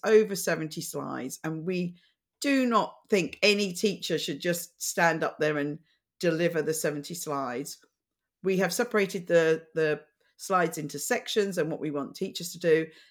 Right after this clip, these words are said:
is if they want to do something on pregnancy, they can pull out the sections on pregnancy.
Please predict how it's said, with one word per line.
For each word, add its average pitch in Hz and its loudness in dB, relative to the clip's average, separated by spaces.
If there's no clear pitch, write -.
is 156 -4
if 185 -4
they 180 0
want 175 -2
to 151 -8
do 160 0
something 143 -6
on 139 -4
pregnancy, 220 0
they - -2
can 156 -8
pull 151 -4
out 143 -2
the - -14
sections - -10
on 117 -10
pregnancy. 185 -2